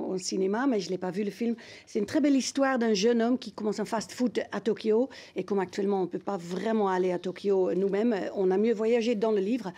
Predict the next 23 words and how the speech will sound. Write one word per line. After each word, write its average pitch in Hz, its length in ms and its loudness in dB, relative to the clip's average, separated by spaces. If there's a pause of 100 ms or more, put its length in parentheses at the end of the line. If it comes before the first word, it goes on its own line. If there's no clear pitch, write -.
(460)
Euh, 185 380 -2 (200)
il 220 340 -2
a 202 220 0
une 196 240 -2
dame 214 300 -2
très 262 220 -2
âgée 214 220 0
qui 214 120 -6
attend 190 220 -4
devant 180 180 -2
sa 175 140 -8
porte, 196 360 -8
euh, 180 260 -2
tous 214 100 -6
les 202 140 0
jours, 214 240 -2
et 185 100 -4
un 180 100 -2
jour 185 160 -6
elle 175 100 -4
rentre 185 300 -6
et 180 100 -6
puis 175 300 -10